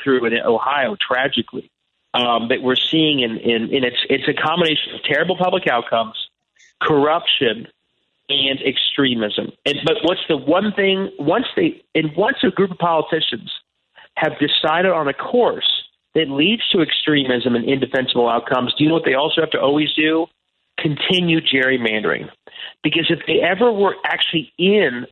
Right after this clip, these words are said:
a close race, they would lose, because everything they've done in an actual democracy would mean they wouldn't get reelected. You know, it'd be easy. You and I could do this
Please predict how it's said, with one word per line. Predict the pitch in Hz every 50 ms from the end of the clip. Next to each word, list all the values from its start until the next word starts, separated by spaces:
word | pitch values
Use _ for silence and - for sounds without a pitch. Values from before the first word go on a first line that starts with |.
| _ -
a | 139 143 -
close | - - - 180 175 185 180 - -
race, | 156 165 170 160 - - - - - - - - _ _ _ _ - - - - - -
they | 151 156
would | 147 147 143 143
lose, | 139 143 143 156 202 240 226 170 123 101 - - - - - - - _ _ _ _ _
because | - 160 156 175 160 156 - - -
everything | 165 185 185 208 208 - 185 175
they've | 165 160 156 151 139 123 117
done | 160 156 160 160 151 139 135
in | - 143 135
an | 131 131
actual | 139 143 151 - - -
democracy | 135 131 127 135 151 151 - 147 139 131 - - 135
would | 127 131 127
mean | 127 131 131 123
they | 120 117
wouldn't | 113 117 113 113
get | 117 110 -
reelected. | 117 113 117 147 165 170 156 - - 123
You | 147 156
know, | 143 -
it'd | - 156 -
be | 180
easy. | 185 170 208 233 247 220 233 202 156 131 -
You | - 185 202 202
and | 185
I | 175 175 170
could | - 175 -
do | 165 165 -
this | - -